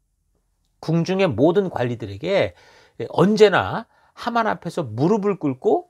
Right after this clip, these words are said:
절을 하라고 이제 명령을 한 겁니다. 그래서 이제 왕의 신하들은 모두 그렇게 했는데, 이 모르드게만은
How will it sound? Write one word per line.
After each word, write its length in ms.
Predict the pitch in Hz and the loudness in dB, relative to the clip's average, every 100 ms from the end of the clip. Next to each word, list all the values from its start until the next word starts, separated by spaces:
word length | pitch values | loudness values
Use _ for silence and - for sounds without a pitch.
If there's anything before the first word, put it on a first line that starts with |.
| _ | _
절을 400 | - - 160 196 | -6 0 4 4
하라고 280 | 135 113 143 | 2 -4 -4
이제 140 | 143 127 | -2 -2
명령을 520 | 104 104 123 127 127 | -2 -4 -6 -6 -6
한 120 | 156 | -6
겁니다. 400 | 151 104 98 - | -6 -8 -12 -16
그래서 280 | - 190 180 | 0 2 2
이제 180 | 185 175 | 0 0
왕의 340 | 139 120 151 | 2 2 0
신하들은 600 | 151 - 165 135 147 254 233 - - - | -6 -4 -2 -2 0 0 -2 -12 -20 -10
모두 340 | 123 180 262 | 0 2 4
그렇게 300 | 233 151 - | 2 0 -2
했는데, 680 | 160 202 131 101 175 180 95 - - - | -6 -4 -4 2 4 4 2 -6 -20 -4
이 180 | 185 170 | -2 -2
모르드게만은 1080 | 95 120 208 254 277 240 208 165 190 196 | 0 4 4 4 2 2 2 0 -2 -4